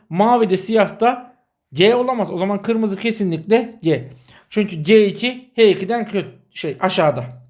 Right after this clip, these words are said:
Ama H hangisi bilmiyorum. Şimdi dörtlere bakayım. H dört F dörtten büyük.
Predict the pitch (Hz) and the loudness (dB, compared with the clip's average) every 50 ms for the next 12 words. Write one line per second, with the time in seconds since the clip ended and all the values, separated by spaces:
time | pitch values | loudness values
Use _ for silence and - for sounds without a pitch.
0 | _ _ _ _ _ _ _ _ _ _ - 185 196 185 151 156 214 240 254 240 | _ _ _ _ _ _ _ _ _ _ -2 2 2 2 2 4 4 4 4 2
1 | 233 240 240 233 220 220 233 240 233 220 196 190 208 240 233 - 226 226 208 226 | 0 -2 -4 -4 -6 -8 -8 -6 -4 -2 0 -2 -2 -4 -6 -8 -6 -2 0 0
2 | 220 220 220 208 202 180 160 147 - - 139 160 202 220 - _ _ _ _ _ | 0 0 0 0 0 0 0 -2 -4 -4 -6 -6 -6 -8 -14 _ _ _ _ _
3 | _ _ _ _ _ _ _ _ _ _ _ _ 202 214 233 240 - 247 254 254 | _ _ _ _ _ _ _ _ _ _ _ _ 6 6 8 6 6 2 -4 -2
4 | - 226 226 220 220 220 208 202 - 240 247 233 214 180 151 - - | -2 -2 -2 -2 -2 -4 -6 -4 -4 -4 -4 -2 -2 -4 -4 -6 -12